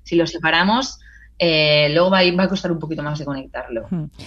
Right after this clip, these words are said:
Speaker 2: Me gusta esto que has dicho de, de que el glúteo es el músculo más difícil de, de tonificar. Cua-, cuéntame de cada grupo muscular del cuerpo cuáles son los más agradecidos y los que nos cuestan un poco más.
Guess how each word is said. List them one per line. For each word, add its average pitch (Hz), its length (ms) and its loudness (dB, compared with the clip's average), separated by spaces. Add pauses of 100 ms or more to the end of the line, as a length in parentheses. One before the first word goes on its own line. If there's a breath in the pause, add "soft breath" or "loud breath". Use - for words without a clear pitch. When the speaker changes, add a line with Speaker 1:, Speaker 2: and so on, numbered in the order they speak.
(180 loud breath)
Speaker 2:
Me 185 120 -2
gusta 185 220 -2
esto 220 160 -4
que 214 100 0
has 196 100 -2
dicho 202 280 2
de, 170 320 6
de 175 200 2
que 165 100 -4
el 160 100 0
glúteo 208 360 2
es 220 100 0
el 208 80 4
músculo 214 540 2
más 185 260 2
difícil 226 560 -2
de, 180 340 4
de 170 120 2
tonificar. 160 580 0
Cua-, 185 460 -2
cuéntame 226 500 2
de 196 160 2
cada 175 360 4
grupo 214 380 4
muscular 208 520 4
del 175 120 2
cuerpo 185 360 2
cuáles 175 260 0
son 180 80 -2
los 175 140 0
más 165 180 -2
agradecidos 160 680 0
y - 20 0
los 156 180 -2
que 151 380 -2
nos 160 240 -2
cuestan 175 260 -2
un 160 60 -4
poco 147 220 -4
más. 135 320 -10